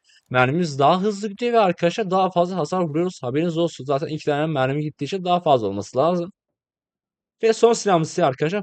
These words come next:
fırlatmalık bıçak. Tam fırlatmak sayılmaz. Çünkü bunu arkadaşlar bıçağın iki, e, üç tane farklı saldırı yol-, yolu var. Savunma vesaire yapamıyorsunuz. Zaten küçücük bıçak. İlk saldırımız ar-, arkadaşlar sol tık basarak görebilirsiniz.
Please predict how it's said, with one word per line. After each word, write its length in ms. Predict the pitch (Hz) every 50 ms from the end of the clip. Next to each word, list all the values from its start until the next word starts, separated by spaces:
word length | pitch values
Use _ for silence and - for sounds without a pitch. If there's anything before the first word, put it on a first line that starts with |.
| - -
fırlatmalık 460 | 175 185 180 - 190 202 202 196 -
bıçak. 420 | 180 - - 156 - _ _ _ _ _ _ _ _ _ _ _ _ _ _ _ _ _ _ _ _ _ _ _ _ _ _ _ _ _ _ _ _ _ _ -
Tam 220 | 196 196 208 202
fırlatmak 440 | 180 196 196 196 - 190 220 220 -
sayılmaz. 420 | - 208 202 208 185 156 170 175 -
Çünkü 300 | - 175 180 175 - 165
bunu 180 | 151 147 156 143
arkadaşlar 440 | 127 123 127 - 113 - 147 131 - _ -
bıçağın 480 | 139 139 135 - - 123 131 170 180 _ _ _ _ _ _
iki, 220 | - 180 - - -
e, 160 | 165 151 135 -
üç 260 | - 202 180 - -
tane 160 | 185 180 190 - -
farklı 240 | 160 151 151 _
saldırı 420 | - - - 160 139 139 143 151 165
yol-, 180 | 160 143 123
yolu 240 | 135 139 139 156 160 131
var. 140 | 107 - - _ _ _ _ _
Savunma 460 | - - 160 160 165 165 135 101 107
vesaire 300 | 113 120 - 165 165 180
yapamıyorsunuz. 580 | 175 175 - 185 190 190 180 - - 190 180
Zaten 320 | 165 175 170 165 131 104 -
küçücük 420 | - - - 120 120 - _ -
bıçak. 300 | 139 151 - 180 151 - _ _ _ _ _ _ _ _ _ _ _
İlk 160 | - 254 247 -
saldırımız 380 | - 240 214 196 185 185 180
ar-, 180 | 180 165 165 -
arkadaşlar 500 | 139 147 147 - - 139 135 - 202 214
sol 280 | - - - 226 208 -
tık 160 | - _ -
basarak 380 | 143 143 - 185 185 180 185 -
görebilirsiniz. 760 | 190 190 190 185 185 185 180 - 175 170 180 175 - -